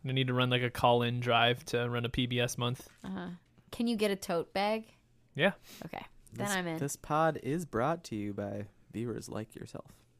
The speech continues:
Speaker 3: So.
Speaker 1: <laughs>
Speaker 3: Cool.
Speaker 1: Um,
Speaker 2: Any other facts we should know before we watch?
Speaker 1: I don't wanna give too much away if Jimmy doesn't really recall things about it. Like, Jimmy, what do you think the Ghost Rider is?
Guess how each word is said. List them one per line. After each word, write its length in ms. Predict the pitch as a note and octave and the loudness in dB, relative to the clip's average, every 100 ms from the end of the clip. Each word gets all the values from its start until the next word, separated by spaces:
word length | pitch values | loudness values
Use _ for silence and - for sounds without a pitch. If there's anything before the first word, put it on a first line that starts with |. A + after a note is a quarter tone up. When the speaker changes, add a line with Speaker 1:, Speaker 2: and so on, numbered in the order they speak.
| _ - - | _ -18 -2
Speaker 3:
So. 80 | C3+ B2 - F#3 D#3+ - F3+ | 2 2 6 8 8 8 6
Speaker 1:
<laughs> 60 | - - - _ - - - - F3+ E3+ E3+ - - - - - - - _ _ - | 6 -20 -20 _ -20 -10 -10 -10 -14 -12 -14 -18 -20 -20 -20 -20 -20 -20 _ _ -10
Speaker 3:
Cool. 220 | B2 F#3+ | -4 4
Speaker 1:
Um, 600 | D3 F#3 G3 G#3 G3+ G3+ - - - - | 8 10 12 10 6 0 -6 -20 -20 -8
Speaker 2:
Any 200 | A3 A#3+ | -2 2
other 140 | B3+ | 2
facts 340 | B3+ G3 G#3 - | 4 4 2 -2
we 60 | |
should 160 | A3+ G#3 | -4 -2
know 140 | G3 | -2
before 260 | F#3+ G3+ G3 | -2 -2 -2
we 100 | F#3+ | 0
watch? 460 | F3 F3+ B3+ - - - - _ - | 2 2 0 -4 -12 -12 -20 _ 4
Speaker 1:
I 80 | F#3 | 8
don't 140 | A3 | 8
wanna 160 | A#3 A3+ | 8 8
give 300 | E3+ F3+ E3 | 10 10 10
too 140 | F3+ | 6
much 200 | D#3 D3 | 8 8
away 280 | C#3 C3+ B2+ | 8 10 8
if 100 | A#2+ | 6
Jimmy 240 | C3+ C3 | 2 4
doesn't 400 | B2 A#2+ B2+ B2 | 2 4 4 4
really 220 | B2 B2 A#2 | 0 0 0
recall 420 | A#2 - A#2 A#2 | 0 4 4 4
things 240 | A#2+ A2+ | -2 -4
about 200 | A2+ G#2 | -2 0
it. 160 | G#2+ D#2 | -2 -2
Like, 160 | C#3 | 0
Jimmy, 240 | C3+ F3 F#3 | 4 8 10
what 140 | F3+ | 10
do 60 | F#3 | 8
you 100 | F#3+ | 6
think 240 | F#3+ F3 | 2 2
the 80 | C#3+ | 0
Ghost 400 | A#2+ C3+ C3 - | 4 4 4 4
Rider 340 | B2+ B2 A#2+ | 4 6 4
is? 520 | F2 A#2+ A2+ G#2 - | 2 0 -2 -2 -6